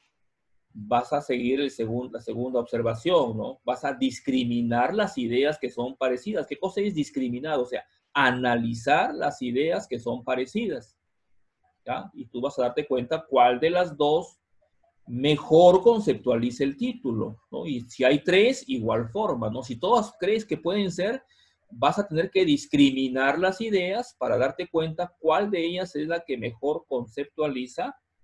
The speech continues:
el título. Las ideas restantes generalmente son las secundarias, que cumplen la función de ejemplificar, ampliar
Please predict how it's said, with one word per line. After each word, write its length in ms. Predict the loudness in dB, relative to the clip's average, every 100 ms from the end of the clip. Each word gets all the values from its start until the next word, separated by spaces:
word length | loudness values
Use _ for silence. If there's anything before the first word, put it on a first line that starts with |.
| _ _ _ _ _ _
el 260 | -2 -2 -4
título. 560 | -6 -6 -8 -10 -12 _ _ _ _ _ _ _ _ _ _ _ _ _ _ _ _
Las 320 | 4 6 4
ideas 500 | 0 -2 0 0 -2
restantes 1080 | 0 0 0 -2 -2 -2 -2 -2 -4 -6 -14 _ _ _
generalmente 1120 | -4 0 2 2 2 0 0 -2 -4 -8 -8 _
son 540 | -12 -2 0 0 -6
las 320 | -2 -2 -2
secundarias, 1400 | -4 -8 -8 -6 0 2 2 0 -6 -10 -20 -20 -20 -20 _
que 200 | -4 0
cumplen 520 | 2 2 2 -2 0
la 160 | 0 -2
función 600 | -8 -8 -2 -2 0 0
de 120 | -2
ejemplificar, 1200 | -2 -6 -6 -6 -6 -8 -6 -2 -2 -2 -2 -6 -8
ampliar 800 | -8 -8 -8 -4 -2 -2 -4